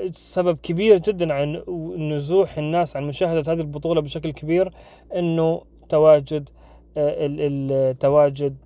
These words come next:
آه، عدم تواجد، آم،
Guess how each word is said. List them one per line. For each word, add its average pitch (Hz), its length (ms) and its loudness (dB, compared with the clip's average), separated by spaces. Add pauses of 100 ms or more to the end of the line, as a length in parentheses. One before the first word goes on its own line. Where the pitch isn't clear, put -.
(140)
آه، 151 140 -4
عدم 180 320 4
تواجد، 139 540 2 (540)
آم، 131 600 0